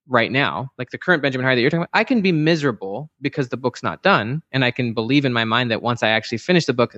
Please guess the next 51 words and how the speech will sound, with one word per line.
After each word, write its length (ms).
then 340
Benjamin 380
Hardy 260
will 160
be 160
finally 380
happy. 300
I 40
can 140
give 120
myself 400
permission 420
once 180
the 80
book 180
is 100
done, 340
obviously 300
knowing 320
that 140
now 160
I've 120
gotta 160
go 80
out 180
and 100
do 240
a 60
million 240
other 180
things 420
if 80
that's 240
the 80
game 180
I'm 120
gonna 120
play. 440
Or 340
I 120
can 160
actually 320
just 180
measure 240
myself 320
backwards 380
and 80
say, 100
"You 80
know 80
what? 200